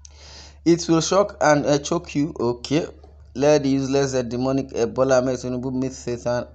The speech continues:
one on one on this matter. He will be removed and <laughs> disgraced. Oh my, mark this word.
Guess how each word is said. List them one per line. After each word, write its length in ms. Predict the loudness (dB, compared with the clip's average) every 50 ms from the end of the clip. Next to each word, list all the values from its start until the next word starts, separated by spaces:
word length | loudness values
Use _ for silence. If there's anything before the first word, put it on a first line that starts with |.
| -20 -18
one 480 | -14 -8 -2 2 4 4 4 2 0 -2
on 320 | -2 -2 -2 -2 -4 -4
one 240 | -4 -2 -2 -2 -2
on 160 | -4 -4 -4
this 180 | -6 -6 -6 -6
matter. 380 | -6 -6 -6 -6 -8 -10 -10 -12 -20 -20 -20 -20 -20 -20 -20 -20 -16 -8
He 100 | -2 0
will 120 | 2 2 2
be 80 | 2
removed 460 | 2 2 2 2 0 0 -2 -4 -4 0
and 280 | 2 2 2 2 2 0
<laughs> 0 |
disgraced. 840 | 0 0 2 0 -2 -4 -6 -8 -6 -4 -2 -2 0 -2 -2 -4 -4
Oh 200 | -4 -4 -4 -2
my, 600 | -2 -2 -2 -2 -2 -4 -6 -8 -10 -10 -12 -12 -8
mark 320 | -4 0 2 4 4 4 2
this 160 | 0 -2 -2
word. 440 | -2 -2 0 0 2 2 0 -2